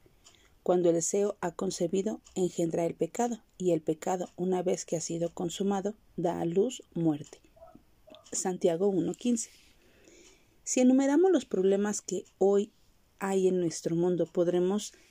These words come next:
rastrearlos hasta llegar a las profundas necesidades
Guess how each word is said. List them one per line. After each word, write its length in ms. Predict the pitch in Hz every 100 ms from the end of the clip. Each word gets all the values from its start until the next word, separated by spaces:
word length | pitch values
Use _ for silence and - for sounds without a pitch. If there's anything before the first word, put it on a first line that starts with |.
| -
rastrearlos 720 | 175 160 - 196 185 180 202
hasta 240 | 180 - 165
llegar 320 | 165 170 175
a 80 | 180
las 180 | 170
profundas 460 | - 180 - 202 233
necesidades 720 | 247 202 160 - 170 170 180